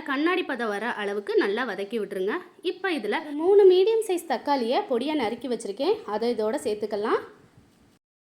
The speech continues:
இப்போ இதுக்கு தேவையான அளவு நம்ம உப்பு சேர்த்துக்க போறோம். உப்பு சேர்த்தா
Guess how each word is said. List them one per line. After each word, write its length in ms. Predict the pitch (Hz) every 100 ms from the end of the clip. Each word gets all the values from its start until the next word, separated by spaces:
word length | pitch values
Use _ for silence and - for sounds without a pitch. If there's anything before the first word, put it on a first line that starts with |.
| _ _ _ -
இப்போ 160 | 320 466
இதுக்கு 200 | 392 320 262
தேவையான 400 | 285 349 403 370 269
அளவு 180 | 240 359
நம்ம 160 | 285 233
உப்பு 160 | 220 339
சேர்த்துக்க 300 | 294 247 240 202
போறோம். 260 | 208 302 440 277
உப்பு 160 | 226 330
சேர்த்தா 220 | 294 254